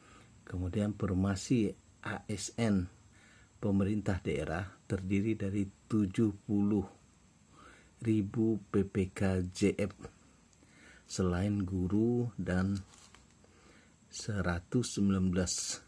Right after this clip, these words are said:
ribu C P N S, jabatan teknis yang ter-, yang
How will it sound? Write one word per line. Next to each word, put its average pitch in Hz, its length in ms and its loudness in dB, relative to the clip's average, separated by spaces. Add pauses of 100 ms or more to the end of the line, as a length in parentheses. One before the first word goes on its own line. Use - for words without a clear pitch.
(260)
ribu 98 480 0 (640)
C 95 200 2
P 82 440 -4
N 76 240 -8
S, - 400 -4 (1200)
jabatan 98 920 0 (1400)
teknis 110 560 2 (160)
yang 85 200 -10
ter-, - 300 -10 (140)
yang 87 220 -6